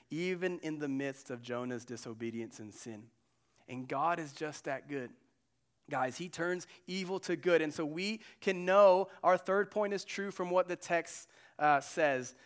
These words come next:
Uh, and we see in verses fourteen through sixteen that God is sovereign to all nations, and we're gonna see this theme again in Jonah.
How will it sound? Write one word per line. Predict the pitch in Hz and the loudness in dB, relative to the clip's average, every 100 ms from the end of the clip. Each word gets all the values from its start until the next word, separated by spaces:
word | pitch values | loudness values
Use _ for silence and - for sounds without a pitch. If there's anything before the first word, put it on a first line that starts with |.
| - | -8
Uh, | 143 143 131 | -2 0 -2
and | 127 143 | -4 -4
we | 151 170 | -2 -4
see | - | -4
in | 180 | -2
verses | 165 165 160 | 0 0 -2
fourteen | - 165 165 170 | -4 -4 -4 -4
through | 156 156 | -4 -6
sixteen | - 170 - 156 | -6 -8 -4 -4
that | 147 139 | -4 0
God | 143 143 | 0 0
is | 139 | -2
sovereign | - 170 196 202 | 0 4 4 2
to | 190 | -4
all | 190 185 190 | 0 2 2
nations, | 151 139 - 143 143 | -2 -4 -6 -8 -6
and | 131 | -6
we're | 143 | -6
gonna | 143 | -6
see | - | -8
this | 131 151 | -8 -8
theme | - 165 180 | -6 -4 -4
again | 170 175 | -2 -2
in | 165 | -2
Jonah. | 143 180 139 147 | -2 -2 -2 -4